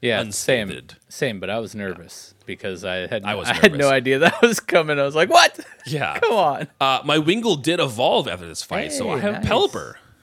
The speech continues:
Speaker 1: Nice.
Speaker 2: Adam the Pelipper here. Uh, and then going into my Desert Resort encounter, I ran into a Duosian, which
Speaker 1: Ooh.
Speaker 2: Reuniclus is one of my favorite Gen five Pokemon. I love Reuniclus.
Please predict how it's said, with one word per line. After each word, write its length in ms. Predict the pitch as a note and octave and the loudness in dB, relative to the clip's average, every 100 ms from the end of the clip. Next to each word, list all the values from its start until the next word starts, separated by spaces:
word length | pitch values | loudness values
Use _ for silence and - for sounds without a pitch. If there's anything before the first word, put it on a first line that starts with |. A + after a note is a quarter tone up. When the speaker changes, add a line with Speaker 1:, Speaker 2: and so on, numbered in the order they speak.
| _ | _
Speaker 1:
Nice. 160 | D#3+ D3 | -18 -8
Speaker 2:
Adam 300 | A#2 G#3+ B3+ | -4 -4 -4
the 80 | D#3+ | -8
Pelipper 520 | - - G#3+ D#4 F2+ E2+ | -10 -8 -6 -6 -10 -14
here. 420 | F2+ E2+ E2 B2 - - - _ | -14 -14 -14 -16 -20 -20 -20 _
Uh, 320 | G#2 F#2+ F2+ - - | -4 -2 -4 -6 -2
and 180 | C#3+ B2+ | -2 0
then 380 | D3 C3+ G2+ | 0 0 -4
going 280 | G2+ G#2+ G#2+ | -2 -2 -2
into 380 | F#2+ G#2+ F#2+ G#2+ | -6 -8 -8 -8
my 160 | G2+ F#2+ | -6 -8
Desert 400 | F2 G#2 G#2 G#2 | -6 -6 -4 -8
Resort 480 | F#2 F2 F#2+ F2 | -8 -10 -8 -8
encounter, 720 | F2 E2 - C3+ D#3 F#2+ E2 - | -10 -14 -8 -6 -6 -8 -10 -10
I 100 | B2 | -6
ran 180 | C3 D#3+ | -4 -4
into 280 | D3 - | -6 -8
a 40 | B2 | -10
Duosian, 880 | G2 F#2+ D2+ G#2 A#2+ F2+ D2+ - _ _ _ _ | -8 -12 -10 -6 -4 -6 -10 -18 _ _ _ _
which 300 | A2 F#2 G2+ | -6 -6 -8
Speaker 1:
Ooh. 120 | G3 G2+ | -10 -10
Speaker 2:
Reuniclus 720 | G#2 B2 C#3+ C#3 B2 G#2+ - - | -4 -2 -2 -4 -4 -4 -4 -8
is 200 | G2 F2+ | -10 -8
one 200 | F#2+ F#2+ | -10 -10
of 120 | E2+ | -10
my 140 | E2+ D#2+ | -12 -12
favorite 680 | - - G2+ F#2 F#2 D#2 E2+ | -16 -12 -10 -8 -10 -12 -10
Gen 240 | F2 E2 | -10 -10
five 280 | E2 D2 C#2+ | -10 -10 -10
Pokemon. 340 | E2 D2+ C#2 | -14 -14 -14
I 80 | - | -12
love 260 | F2 E2+ D#2+ | -10 -12 -12
Reuniclus. 640 | D2+ D2 C#2+ E2+ D2+ - | -18 -18 -20 -18 -16 -16